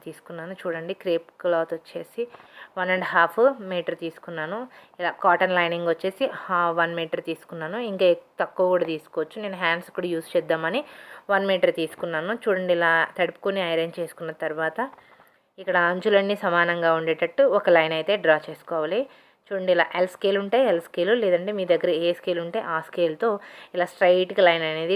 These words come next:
డ్రా చేసుకోండి. ఇది వచ్చేసి టెన్ ఇయర్స్ బేబీకి అనమాట. ఇక్కడ లైన్ డ్రా చేసుకున్నాం కదా, చూపిస్తున్నాను మీకు ఒకసారి. ఇక్కడ అంచులన్నీ సమానంగా ఉన్నాయో లేదో ఈ విధంగా చూసుకుని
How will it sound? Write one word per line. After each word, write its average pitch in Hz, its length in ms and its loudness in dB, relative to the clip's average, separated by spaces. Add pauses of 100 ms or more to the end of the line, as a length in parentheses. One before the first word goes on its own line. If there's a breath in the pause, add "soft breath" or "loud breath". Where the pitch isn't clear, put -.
(100)
డ్రా 175 120 6 (100)
చేసుకోండి. 165 480 -2 (1600)
ఇది 202 120 -4
వచ్చేసి 196 380 -8
టెన్ 180 220 4
ఇయర్స్ 175 300 -2
బేబీకి 170 360 0
అనమాట. 151 320 -6 (600 soft breath)
ఇక్కడ 190 140 -2 (300)
లైన్ 196 240 2
డ్రా 208 180 6
చేసుకున్నాం 180 440 -10
కదా, 196 180 0
చూపిస్తున్నాను 185 540 -6
మీకు 151 160 -6
ఒకసారి. 156 420 -6
ఇక్కడ 190 240 -2
అంచులన్నీ 175 500 -4
సమానంగా 165 520 -4
ఉన్నాయో 160 280 -6
లేదో 165 160 0 (140)
ఈ - 80 -2
విధంగా 165 340 -4
చూసుకుని 220 360 -6